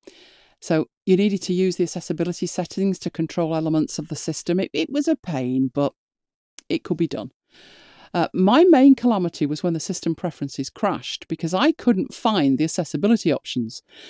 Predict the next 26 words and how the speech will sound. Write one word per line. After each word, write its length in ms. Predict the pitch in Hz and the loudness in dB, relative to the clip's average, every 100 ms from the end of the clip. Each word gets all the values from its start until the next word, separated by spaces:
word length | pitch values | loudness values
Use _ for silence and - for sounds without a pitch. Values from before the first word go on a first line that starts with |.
| - - | -20 -6
and 100 | - | 2
they'd 200 | 285 - | 4 6
been 260 | 311 262 | 8 10
moved 600 | 226 247 220 139 139 - - | 10 8 6 4 0 -4 -14
to 400 | - 175 160 156 - - | -4 0 4 4 0 -8
security 680 | - 156 220 208 - 185 180 | -10 -2 0 0 0 0 0
and 160 | - 156 | -4 -4
privacy, 480 | 190 180 - - - | -2 -2 -4 -4 -6
privacy, 520 | - 202 180 - 127 | -2 0 0 -2 -4
accessibility. 840 | 139 135 - 135 220 214 - - _ _ _ _ - - - - - _ - _ _ _ - | -4 -8 -4 0 2 2 0 -6 _ _ _ _ -20 -20 -20 -20 -20 _ -20 _ _ _ -2
Then 260 | 170 269 | 4 6
I 100 | 392 | 6
struggled 360 | - 285 254 226 | 2 2 2 0
to 60 | - | -2
get 140 | 196 | -2
anything 340 | 190 185 175 | 0 0 0
confirmed, 580 | 165 175 165 - 127 139 | 0 -2 -4 -4 0 0
so 120 | - | 0
some 220 | 147 - 165 | -2 0 -2
things 300 | 160 151 147 | 0 0 2
never 260 | 143 127 | 0 0
change, 400 | 120 117 123 139 | -6 -4 -2 -2
as 140 | 135 - | -4 -6
we've 160 | 127 | -8
talked 340 | - 127 - - | -4 -6 -6 -10
about. 320 | 95 120 | -8 -8